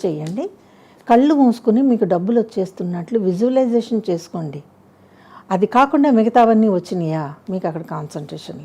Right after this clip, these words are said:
లేదు. దీన్ని సాధించండి. నేనిచ్చే కరెక్షన్ అయినా, నేను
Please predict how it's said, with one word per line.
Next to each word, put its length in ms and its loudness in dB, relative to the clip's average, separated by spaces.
లేదు. 220 -18
దీన్ని 240 2
సాధించండి. 840 -4
నేనిచ్చే 800 2
కరెక్షన్ 400 -6
అయినా, 380 -6
నేను 240 6